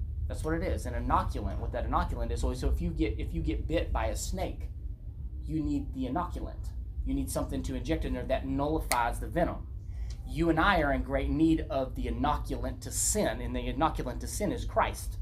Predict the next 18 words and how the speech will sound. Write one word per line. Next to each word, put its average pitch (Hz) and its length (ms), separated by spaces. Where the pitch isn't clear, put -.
So 143 160
once 147 200
you 160 60
receive 220 420
him, 156 480
that, 160 300
that - 360
breaks 185 420
the 165 100
chain. 160 560
Well, 160 140
the 156 100
chains 202 240
have 160 80
already 147 140
been - 80
broken, 202 320
but 147 180